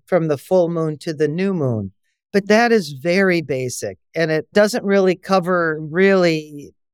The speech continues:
the first few steps. That's just like the fishing pole. Look at the fishing pole. Then you can start talking about different ways to get into it. To break it down further, the first quarter is for crops that produce their seeds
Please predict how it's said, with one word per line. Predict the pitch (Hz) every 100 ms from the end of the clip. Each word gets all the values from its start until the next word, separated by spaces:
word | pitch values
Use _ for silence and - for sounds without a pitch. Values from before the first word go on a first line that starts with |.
| _
the | 185
first | - 202 180 -
few | 208 175
steps. | - - 135 104 -
That's | 160 170 -
just | 226 233 -
like | 196 175 _ -
the | 165
fishing | 208 190 202 165
pole. | 165 151 160
Look | 175
at | 196 180
the | 160
fishing | - 170 - 160 139
pole. | 139 107 78 - _
Then | 175 214
you | 214 202
can | 185
start | 160 - 165 160
talking | - 160 160 175
about | 160 151 147 127
different | - 170 202
ways | 147 151 156 156
to | -
get | 139 147
into | 151 160 - 131
it. | 107 _ _
To | 180
break | 143 180 180
it | 185
down | 170 151
further, | 131 202 185 165 151 _ _ _
the | 185
first | - 214 214 -
quarter | - 175 165 160 160 156 -
is | 165 151 -
for | 175 165 156 147 _ _ -
crops | 180 156 160 - -
that | 156 -
produce | 175 160 165 -
their | 160 143
seeds | - - 175 160 156 139 -